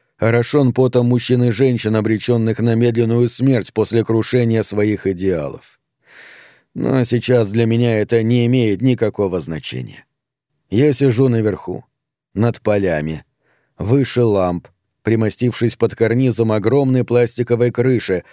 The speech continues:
которая покрывает грабин. Повернув голову, я могу увидеть одну из могучих опор, поддерживающих крышу. Над ней в чёрном небе плывёт гигантский зелёно-голубой шар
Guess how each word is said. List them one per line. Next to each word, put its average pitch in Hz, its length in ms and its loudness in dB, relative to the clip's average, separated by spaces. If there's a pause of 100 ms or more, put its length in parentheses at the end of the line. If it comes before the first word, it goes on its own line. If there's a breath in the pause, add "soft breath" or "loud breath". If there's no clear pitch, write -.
(220 soft breath)
которая 107 400 0
покрывает 101 600 0
грабин. 82 500 -6 (960 soft breath)
Повернув 147 520 2
голову, 160 420 4
я 131 160 2
могу 135 280 2
увидеть 131 460 2
одну 127 300 2
из 120 140 0
могучих 127 540 0
опор, 127 500 0
поддерживающих 101 1000 -2
крышу. - 540 -6 (540)
Над 113 200 0
ней 135 340 2 (300)
в - 60 -20
чёрном 135 440 2
небе 135 300 2
плывёт 110 360 0
гигантский 98 840 -2
зелёно-голубой 117 1000 0
шар 104 360 -2